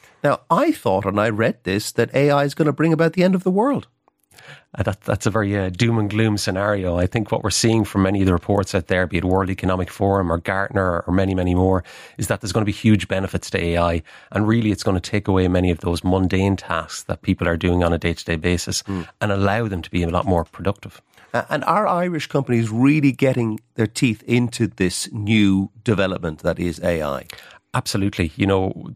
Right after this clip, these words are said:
Speaker 2: the level of interest and demand we're seeing for our customers is phenomenal. I spoke with a customer yesterday who have a team of about seventy people,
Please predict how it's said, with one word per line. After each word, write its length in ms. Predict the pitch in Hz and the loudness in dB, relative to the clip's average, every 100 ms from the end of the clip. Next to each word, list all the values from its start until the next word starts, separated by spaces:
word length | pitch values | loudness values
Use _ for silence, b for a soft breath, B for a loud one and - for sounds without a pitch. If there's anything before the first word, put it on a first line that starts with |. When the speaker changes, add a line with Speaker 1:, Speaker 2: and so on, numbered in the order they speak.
| - | -6
Speaker 2:
the 80 | 104 | 0
level 460 | 104 104 110 113 | 2 2 0 -2
of 380 | 107 95 90 - - | 0 0 0 -6 -4
interest 500 | 107 104 - 90 - | 0 0 0 -4 -2
and 100 | 90 | -4
demand 360 | 87 90 90 85 | 0 0 0 0
we're 180 | 95 | 0
seeing 240 | 92 - 87 | 0 0 -4
for 180 | - 87 | -2 -2
our 140 | 85 | -2
customers 500 | - 95 - 85 78 | -2 -6 -6 -12 -8
is 220 | - 85 | -4 -4
phenomenal. 560 | - 90 90 87 85 80 B B B - | -2 0 2 2 -2 -4 B B B -6
I 40 | |
spoke 280 | - 113 - | -2 -2 -2
with 80 | 87 | -4
a 40 | |
customer 340 | - 101 101 | -2 -4 -2
yesterday 500 | 90 95 101 104 95 | 0 0 0 0 0
who 100 | 87 | 0
have 60 | 87 | -2
a 60 | 90 | -4
team 320 | - 95 92 | 0 2 2
of 160 | 87 | 0
about 260 | 80 85 87 | -2 -4 -2
seventy 360 | - 98 92 90 | -2 -2 -2 -4
people, 460 | - 95 98 87 | -2 -2 -2 -4